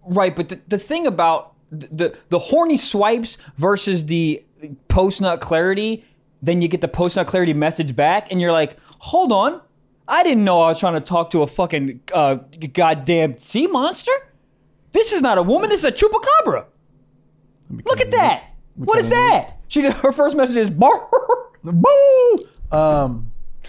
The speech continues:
Speaker 1: Uh,
Speaker 2: yeah, I was just, I was just so invested, so I drove up really, like, close to his car to try to see just who he was swiping on.
Speaker 1: Did you, did you get it, any, any type of, any type of, like,
Speaker 2: I think he was just
Speaker 1: glance?
Speaker 2: horny.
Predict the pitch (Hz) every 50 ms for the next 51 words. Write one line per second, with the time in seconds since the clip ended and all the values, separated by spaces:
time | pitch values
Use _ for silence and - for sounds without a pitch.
0 | - - - - - - - - - - - - 190 180 170 160 156 147 - 190
1 | 175 170 196 190 180 180 160 156 170 180 180 151 135 143 131 - 202 185 156 143
2 | 127 147 170 196 196 - - 120 107 - - 139 131 120 113 131 147 160 160 156
3 | 151 160 156 143 123 135 156 156 156 151 147 143 135 - - 151 151 160 156 151
4 | - 143 127 113 - 151 156 170 156 131 120 113 - - 151 135 131 - 151 143
5 | 127 117 - 156 147 135 - - - 123 151 165 - 117 98 95 95 104 _ _
6 | _ _ _ _ _ _ _ _ _ _ _ _ _ _ 151 175 185 175 180 -
7 | - 143 170 160 160 156 139 127 156 151 147 147 - - 147 147 143 139 - 139
8 | 135 139 135 143 123 127 123 117 117 - _ _ _ _ _ _ _ _ _ -
9 | 151 151 143 151 143 127 131 123 117 113 104 - _ - - - 131 131 139 151
10 | 143 131 123 113 110 139 143 147 202 233 123 123 120 127 127